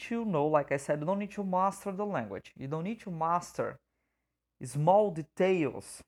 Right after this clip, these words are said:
of a language. But it's important to understand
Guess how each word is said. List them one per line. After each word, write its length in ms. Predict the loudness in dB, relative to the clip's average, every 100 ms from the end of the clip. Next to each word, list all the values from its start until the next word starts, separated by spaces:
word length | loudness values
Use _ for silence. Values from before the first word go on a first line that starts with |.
| _ _ _ _ _ _ _ _ _ _ 4
of 140 | 6
a 80 | 6
language. 380 | 4 2 -6 -20 _ _ _ _ _ 4
But 120 | 4
it's 180 | 4 0
important 640 | 0 2 2 4 -2 -6 -14 _ _ _ _ _ -18 -14 -4
to 720 | 0 2 2 2 2 2 0 -6 0
understand 840 | 2 4 4 0 -2 2 4 2